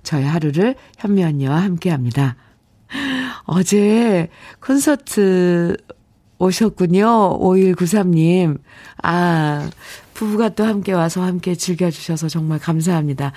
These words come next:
어제 저도 정말 행복했어요. <laughs> 최고의 봄 선물이었습니다. 저에게도.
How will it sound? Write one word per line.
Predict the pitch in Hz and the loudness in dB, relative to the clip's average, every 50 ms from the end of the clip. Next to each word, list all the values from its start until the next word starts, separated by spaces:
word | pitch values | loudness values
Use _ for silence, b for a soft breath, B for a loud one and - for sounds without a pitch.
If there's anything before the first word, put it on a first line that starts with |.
| B B B B | B B B B
어제 | - 170 180 196 190 | -2 0 2 2 0
저도 | 180 185 170 151 160 156 | 0 -2 -4 -6 -6 -10
정말 | - - 170 160 170 190 202 220 233 254 240 226 | -4 -2 0 0 2 2 2 2 2 2 2 2
행복했어요. | 233 226 214 202 202 202 - 190 - - 139 135 131 127 B B B B B B B | 2 0 0 0 -2 -4 -4 -8 -8 -6 -8 -8 -8 -10 B B B B B B B
<laughs> | - 240 240 254 185 202 170 202 185 - 180 - - - - | 0 2 2 4 2 2 0 -2 -6 -6 -8 -14 -16 -20 -14
최고의 | - - - 311 294 311 277 226 208 202 220 277 302 B B B B B B _ | -8 -4 -4 0 2 2 2 2 2 0 0 -2 -6 B B B B B B _
봄 | - - 208 190 190 185 | -4 0 0 0 2 0
선물이었습니다. | - 233 220 202 202 196 185 175 160 - - - 160 139 135 151 147 147 | -2 0 0 0 0 0 0 -2 -2 -4 -6 -8 -8 -8 -6 -4 -6 -6
저에게도. | - - 160 151 143 131 143 143 - 151 | -2 -2 -2 -2 -2 -4 -6 -10 -10 -10